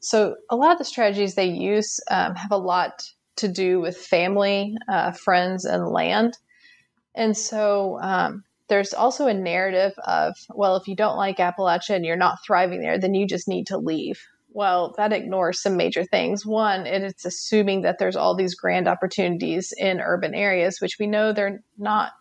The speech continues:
necessarily, especially if you have something like a felony record. Um, it's also ignoring the, lot of the good things that are in rural areas. And one of those is definitely a heritage of land.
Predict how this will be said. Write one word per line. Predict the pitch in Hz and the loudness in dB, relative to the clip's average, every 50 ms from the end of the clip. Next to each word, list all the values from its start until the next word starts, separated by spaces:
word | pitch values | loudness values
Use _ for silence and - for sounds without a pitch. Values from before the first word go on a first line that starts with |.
| _ - | _ -2
necessarily, | 214 202 196 202 - 202 - - 220 214 196 - - - - - 196 - _ _ _ - - _ _ _ - | 0 0 0 -2 -4 -10 -8 -2 0 2 2 2 2 2 0 -2 -2 -4 _ _ _ -20 -20 _ _ _ -8
especially | 190 190 - 190 190 - - 190 | -4 -2 0 -2 0 2 0 0
if | 185 - | 0 0
you | 180 185 | -2 0
have | 190 196 190 185 | 2 2 0 2
something | - 202 180 180 - 190 | 0 -2 -2 -2 -2 -2
like | 185 180 185 - | 0 0 0 -2
a | 175 | -2
felony | - 202 175 - 170 175 180 - | 2 2 4 4 2 0 -2 0
record. | - 180 185 - - - 175 196 - _ _ _ _ _ _ _ _ _ _ _ _ _ _ _ _ _ _ _ _ _ _ _ _ _ _ _ | 0 0 0 0 -2 -4 -4 -6 -8 _ _ _ _ _ _ _ _ _ _ _ _ _ _ _ _ _ _ _ _ _ _ _ _ _ _ _
Um, | - 233 226 226 - | 0 2 2 2 0
it's | 233 226 | 2 2
also | 294 302 330 - 381 | 4 2 4 2 0
ignoring | 370 302 226 220 196 202 208 214 208 220 | -2 0 0 0 2 2 2 2 2 2
the, | 202 185 | 0 2
lot | 180 175 170 170 175 180 | 2 4 4 4 4 4
of | 180 175 170 170 - - _ _ _ | 2 0 -2 -6 -12 -20 _ _ _
the | - 180 175 170 165 170 165 - - 185 | 0 2 2 2 2 2 0 -2 -2 0
good | - 202 214 - | 0 0 2 2
things | 269 240 220 202 190 - | 0 0 0 -2 0 2
that | 180 165 - - | 2 2 2 0
are | 180 180 175 160 | 0 0 0 2
in | - - 185 | 0 -2 -2
rural | 180 175 170 80 78 - | -2 0 0 2 2 2
areas. | - 85 80 76 76 73 80 190 - - - | 0 0 0 2 2 2 2 0 -2 -4 -4
And | 202 202 196 190 | -6 -4 -2 -2
one | 196 233 | -2 0
of | 254 240 | 0 2
those | 262 247 233 220 | 2 2 0 0
is | 196 185 185 - | -4 -8 -4 0
definitely | - 165 180 - 220 - 202 202 202 190 | 0 0 0 0 -2 0 0 0 0 0
a | 180 | -2
heritage | 180 - 190 180 180 185 185 196 190 - | -2 -2 0 2 2 2 2 0 -2 -4
of | 175 185 | -4 -2
land. | 180 160 156 165 160 - - 185 202 | 0 0 0 0 0 -2 -4 -6 -10